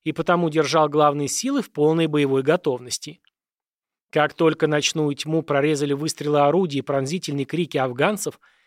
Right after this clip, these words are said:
Евдокимов немедленно двинулся на выручку своих пушек. Афганцы уже большей частью перебили засевших в траншеях солдат и начали увозить в крепость пушки, когда с тыла на них обрушились свежие силы персов.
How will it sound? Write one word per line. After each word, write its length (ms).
Евдокимов 640
немедленно 420
двинулся 400
на 160
выручку 400
своих 380
пушек. 480
Афганцы 500
уже 160
большей 320
частью 400
перебили 480
засевших 540
в 60
траншеях 460
солдат 540
и 100
начали 340
увозить 380
в 40
крепость 460
пушки, 480
когда 340
с 80
тыла 220
на 100
них 200
обрушились 560
свежие 420
силы 300
персов. 540